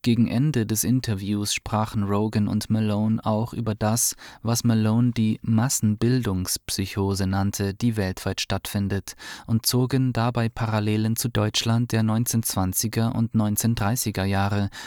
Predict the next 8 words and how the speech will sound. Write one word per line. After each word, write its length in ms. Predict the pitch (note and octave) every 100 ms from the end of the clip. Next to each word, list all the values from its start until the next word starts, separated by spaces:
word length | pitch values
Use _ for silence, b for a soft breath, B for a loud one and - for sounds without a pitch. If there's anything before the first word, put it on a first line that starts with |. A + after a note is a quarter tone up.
| B
wo 340 | G#2+ A2+ A2+ -
die 240 | A#2 A#2+
hochintelligente, 1200 | A2+ D3 - C3 B2+ A#2 A2 A2+ A#2 - G2+ G2+
hochgebildete 760 | C3+ D3 - A#2 A#2 A2+ A2+ G#2+
Bevölkerung 720 | G#2+ - G#2 G#2 G#2+ G2 A2+
völlig 440 | - G#2 F#2 F#2
verrückt 400 | - G#2+ G#2 -
wurde. 380 | F2+ E2+ F2 F2+